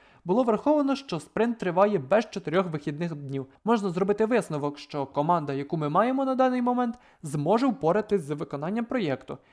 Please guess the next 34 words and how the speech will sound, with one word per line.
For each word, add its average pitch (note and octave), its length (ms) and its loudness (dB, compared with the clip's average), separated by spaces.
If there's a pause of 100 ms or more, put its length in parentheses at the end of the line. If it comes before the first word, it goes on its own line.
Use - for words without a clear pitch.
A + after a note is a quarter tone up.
(220)
Якщо F3 280 0
у F#3+ 40 4
команди F3+ 440 2
зменшився C#3 640 -2
бюджет D3 420 -2
на C#3+ 100 -4
дев'ятсот C#3 540 -4
доларів, C#4 480 4 (220)
то A3+ 120 4
вона C4+ 220 4
мала G#3+ 260 6
б D#3+ 140 -4
виконати D#3+ 480 0
всі C#3+ 180 -4
завдання, E3 520 2
що - 240 -6
входять C#3 400 -4
у D3 80 -2
спринт. C#3 380 -2 (260)
Це C4 140 2
підтверджує F3 600 0
розрахунок. D3+ 680 -4 (320)
Таким F#3 280 -2
чином, C#4 320 0 (220)
команда, E3+ 380 2
яка D3 200 0
складається D#3 580 -2
з B2 60 -12
двох C#3+ 320 2
розробників D3+ 640 -2
рівня D3+ 300 -2
Senior D3 640 -4
і D3+ 120 -4
Middle G#3 340 2